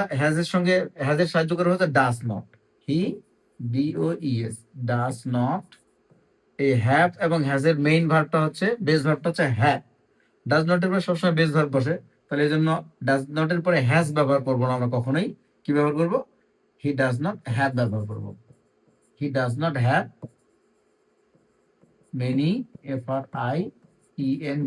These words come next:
ডি এস। he does not have many friends। ওকে?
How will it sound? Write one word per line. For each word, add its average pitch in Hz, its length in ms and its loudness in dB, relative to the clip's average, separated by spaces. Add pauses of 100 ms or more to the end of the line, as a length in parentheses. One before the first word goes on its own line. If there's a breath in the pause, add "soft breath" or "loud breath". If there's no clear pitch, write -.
ডি 113 100 0 (160)
এস। 101 100 -10 (680)
he - 40 -10 (100)
does 123 200 0
not 156 200 2
have 180 160 2 (200)
many 135 200 0 (1600)
friends। 120 360 0 (220)
ওকে? 220 180 2